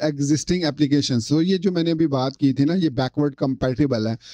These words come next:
मतलब अगर आप Laravel नाइन को Laravel टेन में लेके जाते हैं तो ज़रूरी नहीं कि आप उसमें टाइप्स डिफाइन करें। इसी तरीके से अगर आप Laravel टेन के प्रोजेक्ट को यूज़ करें और उसमें आप रिटर्न टाइप किसी फंक्शन में यूज़ नहीं करते तो उसमें कोई एरर नहीं आएगा। लेकिन अगर आप रिटर्न टाइप यूज़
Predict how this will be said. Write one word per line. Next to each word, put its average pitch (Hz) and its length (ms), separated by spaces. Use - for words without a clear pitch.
मतलब 151 240
अगर 156 180
आप 151 120
Laravel 151 360
नाइन 147 220
को 151 100
Laravel 147 380
टेन 165 160
में 165 120
लेके 156 260
जाते 156 240
हैं 160 60
तो 160 80
ज़रूरी 156 420
नहीं 190 140
कि 175 80
आप 160 140
उसमें 160 220
टाइप्स 139 360
डिफाइन 123 340
करें। 113 260
इसी 175 200
तरीके 175 260
से 156 60
अगर 170 140
आप 170 120
Laravel 151 420
टेन 170 220
के 170 100
प्रोजेक्ट 156 420
को 160 80
यूज़ 147 280
करें 151 280
और 151 120
उसमें 143 200
आप 143 200
रिटर्न 147 300
टाइप 143 260
किसी 151 200
फंक्शन 143 340
में 147 100
यूज़ 139 340
नहीं 127 420
करते 147 380
तो 196 120
उसमें 190 240
कोई 190 200
एरर 156 280
नहीं 180 320
आएगा। 135 300
लेकिन 151 320
अगर 190 200
आप 165 120
रिटर्न 165 320
टाइप 160 260
यूज़ 143 280